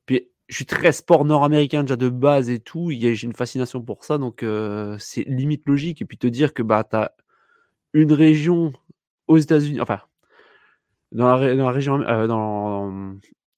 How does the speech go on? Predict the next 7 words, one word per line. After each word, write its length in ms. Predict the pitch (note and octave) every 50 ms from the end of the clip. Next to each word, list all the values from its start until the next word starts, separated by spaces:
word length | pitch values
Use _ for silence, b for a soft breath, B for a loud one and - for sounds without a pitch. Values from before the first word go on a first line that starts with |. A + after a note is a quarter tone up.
| _ _ _ _ _ _ _ _ _ _ _ _ _ _ _ _ _ -
au 140 | A#2 C#3
niveau 140 | D3+ D3 D3+
du 120 | D#3 D3 C3
Canada 360 | - C#3 C3+ C#3 C3+ D3+ D3
qui 160 | - - -
est 40 | G#2
francophone 880 | - - - - - D3+ C3 D3+ D#3 C#3+ C3 D3+ E3 D#3+ D3+ C#3 A#2